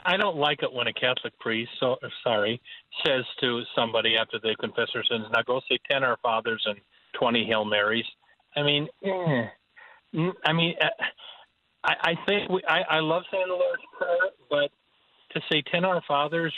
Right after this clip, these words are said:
in a row, for what reason? I just, you know, to me, it, uh, Jesus said, "Don't pile up empty phrases like the Gentiles, you know, for your Heavenly Father knows what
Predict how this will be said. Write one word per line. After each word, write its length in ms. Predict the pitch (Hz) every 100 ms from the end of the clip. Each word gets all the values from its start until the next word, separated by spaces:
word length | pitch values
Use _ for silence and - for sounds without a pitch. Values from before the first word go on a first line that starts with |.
| -
in 140 | 143
a 40 | 156
row, 580 | 147 131 143 151 151 139 _ - -
for 120 | 110
what 240 | 104 170 190
reason? 440 | 185 190 185 185 156
I 120 | 151
just, 220 | 160 151 - - 151
you 60 | 156
know, 120 | 147 143
to 80 | 165
me, 340 | 165 175 175 - - - -
it, 100 | 147 _ - 156
uh, 80 | 139
Jesus 260 | 151 165 170 -
said, 140 | 160 -
"Don't 220 | 147 160 - -
pile 280 | 151 147
up 120 | 139 - 147
empty 280 | 139 139 127
phrases 380 | 139 127 123 117
like 180 | 117 113
the 80 | 113
Gentiles, 600 | 117 113 113 113 104 104 - _ _ -
you 60 | 135
know, 100 | 113
for 80 | -
your 160 | 117 113
Heavenly 320 | 120 117 117
Father 260 | - 113 110
knows 280 | 110 113 110
what 120 | 113